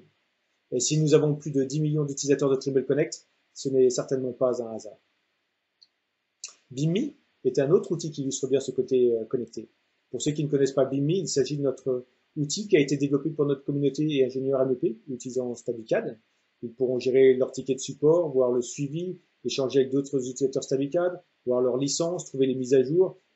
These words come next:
et des informations complémentaires. Enfin, je vous en dis pas plus pour ne pas spoiler la session de bim qui aura lieu après cette keynote, mais en tout cas, je vous invite à la regarder.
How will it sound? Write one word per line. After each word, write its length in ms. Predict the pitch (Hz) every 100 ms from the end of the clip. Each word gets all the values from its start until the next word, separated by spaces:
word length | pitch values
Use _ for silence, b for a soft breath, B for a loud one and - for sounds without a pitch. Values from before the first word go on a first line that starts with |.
| _
et 80 | 139
des 160 | 131
informations 420 | 139 135 127 117
complémentaires. 560 | 131 123 117 110 - 110 _ _ _ _ _
Enfin, 460 | 120 143 147 127 - _ _ _ _
je 60 | 127
vous 60 |
en 60 | 135
dis 120 | 135
pas 140 | 139
plus 480 | 135 165 170 - - _ _
pour 100 | 131
ne 40 | 123
pas 160 | 139
spoiler 440 | 131 - 147 139 143
la 80 |
session 300 | 120 131 139
de 40 | 131
bim 320 | 139 143 139
qui 140 | 139
aura 140 | 123 123
lieu 380 | 127 135 127 -
après 180 | - 135
cette 200 | 123 127
keynote, 380 | 127 143 156 - _ _ _
mais 160 | 113 113
en 60 | 110
tout 120 | -
cas, 120 | 147
je 60 | 123
vous 120 | 120
invite 220 | 113 113
à 40 |
la 100 | 110
regarder. 300 | 101 104 92